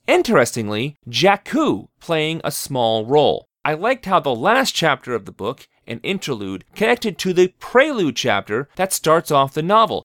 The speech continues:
and especially how it seemingly will connect to some now iconic Jakku imagery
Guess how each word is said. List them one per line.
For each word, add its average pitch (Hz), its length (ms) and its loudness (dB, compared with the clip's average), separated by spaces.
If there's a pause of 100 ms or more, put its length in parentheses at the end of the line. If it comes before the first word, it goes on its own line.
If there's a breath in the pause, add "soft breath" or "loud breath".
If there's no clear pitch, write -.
(140)
and 131 140 -6
especially 208 540 0
how 165 180 0
it 147 100 0
seemingly 247 760 -2
will 185 100 4
connect 175 540 -2 (140)
to 135 100 -8
some 143 240 -4
now 170 320 4
iconic 208 640 -2
Jakku 175 540 -2
imagery 123 500 -4